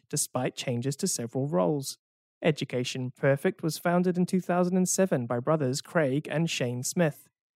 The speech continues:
U S private equity firm K K R took a majority stake in the online education company two years ago,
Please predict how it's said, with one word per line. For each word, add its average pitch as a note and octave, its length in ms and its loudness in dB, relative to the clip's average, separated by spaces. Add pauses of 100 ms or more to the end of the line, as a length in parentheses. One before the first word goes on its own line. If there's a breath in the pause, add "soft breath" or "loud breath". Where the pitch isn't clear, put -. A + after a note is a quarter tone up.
(240)
U C#3+ 180 4
S C3 140 0
private C3+ 400 0
equity C#3 340 0
firm D#3+ 320 2
K E3 260 0
K D#3+ 300 2
R E3+ 260 2
took F3 220 -2
a F3+ 60 2
majority F3+ 600 4
stake C3+ 400 -4
in E3 100 0
the C#3+ 120 0
online C3 420 -2
education C3 640 -6
company D3 400 -4
two D3+ 220 -2
years D#3 340 0
ago, C#3+ 280 0